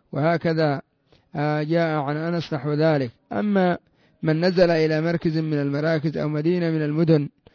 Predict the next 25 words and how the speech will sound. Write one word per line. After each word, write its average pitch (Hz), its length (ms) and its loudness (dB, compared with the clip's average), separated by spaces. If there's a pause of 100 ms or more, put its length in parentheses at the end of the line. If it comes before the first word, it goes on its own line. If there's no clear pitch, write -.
(140)
وكان 156 260 -2
عازماً 165 560 2
على 151 180 0
المكث 160 240 0
أكثر 165 320 -2
من 156 140 0
عشرين 156 340 -2
يوماً 202 480 4 (420)
فإنه 165 480 2
يتم 156 280 2
من 180 180 4
يومه، 165 460 6 (460)
أما 160 280 -2
إذا 156 160 -2
كان 185 280 0
عازماً 170 540 0
على 160 180 0
المكث 170 240 -4
أقل 180 360 -4
من 190 120 -2
عشرين 170 320 -2
يوماً 196 440 2
على 175 180 0
حديث 165 260 -2
جابر 202 420 2